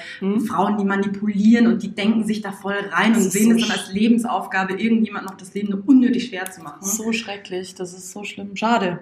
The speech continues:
Speaker 1: ja, sehr schade.
Speaker 2: Ja.
Speaker 1: Aber ich sehe zum Beispiel auch, ich habe auch eine liebe Kollegin hier, ähm, die echt aus auch so einem ganz, ganz krassen,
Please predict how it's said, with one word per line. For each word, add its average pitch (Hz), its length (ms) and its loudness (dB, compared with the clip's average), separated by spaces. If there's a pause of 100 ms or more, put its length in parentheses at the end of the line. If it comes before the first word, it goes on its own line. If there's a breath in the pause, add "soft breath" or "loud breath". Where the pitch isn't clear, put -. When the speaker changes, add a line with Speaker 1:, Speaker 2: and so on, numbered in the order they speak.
Speaker 1:
ja, 208 180 0
sehr 196 140 0
schade. 202 320 -2
Speaker 2:
Ja. 226 100 0 (360 loud breath)
Speaker 1:
Aber 190 340 6
ich 190 120 2
sehe 226 200 2
zum 226 140 2
Beispiel 220 260 2
auch, 214 200 4
ich 214 100 0
habe 185 120 0
auch 214 260 2
eine 220 200 2
liebe 214 280 4
Kollegin 220 500 2
hier, 214 420 4
ähm, 190 380 -2 (440 loud breath)
die 202 140 0
echt 214 260 2
aus - 220 2
auch 185 200 2
so 208 120 -2
einem 190 380 2
ganz, 208 320 2
ganz 196 240 0
krassen, 196 800 2